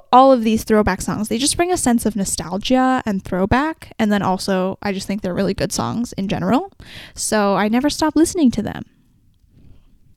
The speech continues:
Okay. My last guilty pleasure song is a newer one, and it is none other than Traitor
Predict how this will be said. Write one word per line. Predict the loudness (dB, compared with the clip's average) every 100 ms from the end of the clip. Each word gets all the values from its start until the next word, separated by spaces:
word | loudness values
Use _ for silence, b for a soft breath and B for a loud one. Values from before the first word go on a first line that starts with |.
| _ _ _ _ -4
Okay. | 0 2 0 -6 -20 B B B
My | 2 4
last | 6 4 2 -2 -6 -10 _ -6
guilty | 2 2 2
pleasure | -2 0 0 0 0 -2
song | -6 -2 -2 -4 -6 -6 -8 _
is | 6 8 6 2 0
a |
newer | 0 2 0
one, | -2 -4 -8 -12 _ -12
and | -2 0 0 2
it | 4
is | 6 4 0 _ -10
none | 0 4
other | 4 4 2
than | 2 0 -2 -4 -10 -14
Traitor | -10 -4 -2 0 -2 -2 -6